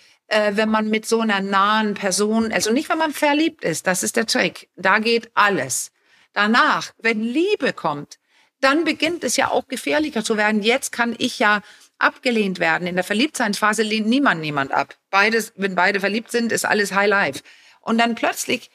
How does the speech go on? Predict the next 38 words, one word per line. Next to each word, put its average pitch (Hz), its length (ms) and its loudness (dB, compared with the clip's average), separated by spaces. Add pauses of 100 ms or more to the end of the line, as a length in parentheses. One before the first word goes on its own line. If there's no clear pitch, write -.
(120)
wird 240 200 -2
diese 294 240 0
Person 254 420 0
mir 233 180 2
so 220 320 0
wichtig, 190 520 -4
weil 190 160 4
jetzt 190 240 0
liebe 208 640 0
ich 151 320 -2
auch 147 240 -2
noch. 151 200 -4
Das 165 180 -2
sind 190 180 -2
Bindungshormone, 190 1080 0 (560)
ähm, 185 340 4
verschiedene, 190 760 0
ja, 180 160 0
so 202 160 0
Liebeshormone. 185 1000 0
Und 214 180 -2
die 226 100 -2
wollen, 240 240 2
dass 233 160 -2
wir 214 120 0
zusammenbleiben. 190 800 0
Und 180 120 -4
der 170 100 0
Mensch 190 240 -2
ist - 220 0
ein 190 80 2
Bindungswesen. 170 800 0
Und 196 120 0
plötzlich 208 340 0
kommt 208 200 0
das 190 160 0
Risiko 226 260 0
auf, 190 260 0